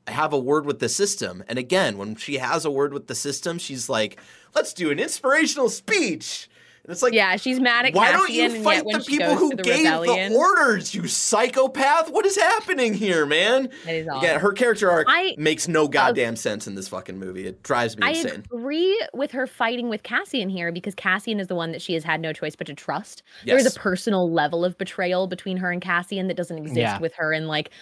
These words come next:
Speaker 2: the corporate rebellion.
Speaker 3: They've
Speaker 2: Um,
Speaker 3: saved
Speaker 2: that I
Speaker 3: each
Speaker 2: do
Speaker 3: other's lives a
Speaker 2: understand.
Speaker 3: couple times now. You know what I
Speaker 2: Yeah,
Speaker 3: mean?
Speaker 2: so there is a trust between them, and he's been clearly keeping that, that were his orders. You know what I mean? Like, he,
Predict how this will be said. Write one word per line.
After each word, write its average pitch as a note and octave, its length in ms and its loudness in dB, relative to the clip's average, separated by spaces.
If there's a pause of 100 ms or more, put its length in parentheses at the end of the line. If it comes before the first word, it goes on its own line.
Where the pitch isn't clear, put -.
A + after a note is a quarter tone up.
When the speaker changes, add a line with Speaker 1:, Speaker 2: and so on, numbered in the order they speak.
(120)
Speaker 2:
the A#3 80 2
corporate F#3 500 0
rebellion. F3+ 760 2 (480)
Speaker 3:
They've A3+ 120 4
Speaker 2:
Um, A3 120 0
Speaker 3:
saved B3 200 2
Speaker 2:
that B3 40 2
I B3+ 40 4
Speaker 3:
each A3+ 140 2
Speaker 2:
do A#3 80 4
Speaker 3:
other's F#3+ 220 2
lives F3+ 120 0
a B3 40 0 (200)
Speaker 2:
understand. D3 60 -6
Speaker 3:
couple E3+ 220 -2
times G3+ 440 -4
now. G#2 240 -10
You C3+ 160 -6
know E3 80 0
what B3 80 2
I C4+ 60 4
Speaker 2:
Yeah, D#3+ 180 0
Speaker 3:
mean? G#3+ 200 -4
Speaker 2:
so A#3+ 60 -4
there D4+ 140 2
is E4+ 100 2
a G#4 80 2
trust G#3 460 -2
between G3 380 -6
them, A#3 280 0
and A3 100 -4
he's G3+ 200 -6
been G#3 120 -4
clearly G3 300 -4
keeping F3+ 380 -6
that, F#3+ 180 -2
that E3 180 0
were E3+ 140 0
his E3+ 160 -2
orders. F#3+ 460 0
You G#3 80 0
know F#3+ 40 0
what F#3 40 0
I - 20 -2
mean? F3+ 60 -2
Like, F3+ 220 -2
he, A#3 240 -4